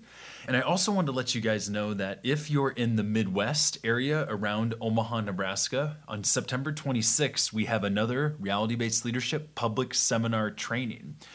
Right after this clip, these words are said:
And this is a full day from nine to five, where we get about fifty to seventy-five people in one room, all huge fans of the philosophy,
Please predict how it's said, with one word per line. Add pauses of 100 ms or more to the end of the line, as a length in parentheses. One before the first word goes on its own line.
(220)
And
this
is
a
full
day
from
nine
to
five,
where
we
get
about
fifty
to
seventy-five
people
in
one
room, (400)
all
huge
fans
of
the
philosophy,